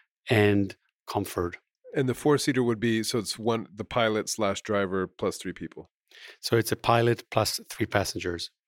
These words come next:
Speaker 2: Right. And just on that time saving, do, you're still gonna have to come to the airport and get out and do security and do all that stuff anyway, aren't you?
Speaker 1: You don't, because you, we would be using small airports and airfields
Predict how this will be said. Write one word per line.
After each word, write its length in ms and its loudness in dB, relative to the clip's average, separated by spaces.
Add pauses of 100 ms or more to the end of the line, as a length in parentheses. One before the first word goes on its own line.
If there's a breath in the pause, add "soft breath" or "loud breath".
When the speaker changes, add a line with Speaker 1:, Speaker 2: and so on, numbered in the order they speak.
(100)
Speaker 2:
Right. 240 -2 (420)
And 200 2
just 240 2 (160)
on 160 2
that 200 4
time 300 2
saving, 320 2
do, 140 0
you're 160 -2
still 180 2
gonna 160 4
have 100 2
to 80 -4
come 200 0
to 80 -10
the 80 2
airport 340 2
and 100 -8
get 120 2
out 140 4
and 60 -6
do 120 -2
security 400 -2
and 80 -2
do 100 4
all 80 4
that 80 0
stuff 240 -6
anyway, 220 -2
aren't 200 -8
you? 120 -10 (340)
Speaker 1:
You 100 4
don't, 280 6
because 400 2
you, 100 -2
we 140 2
would 160 2
be 100 0
using 320 2
small 640 2 (340 loud breath)
airports 540 2
and 80 -2
airfields 720 0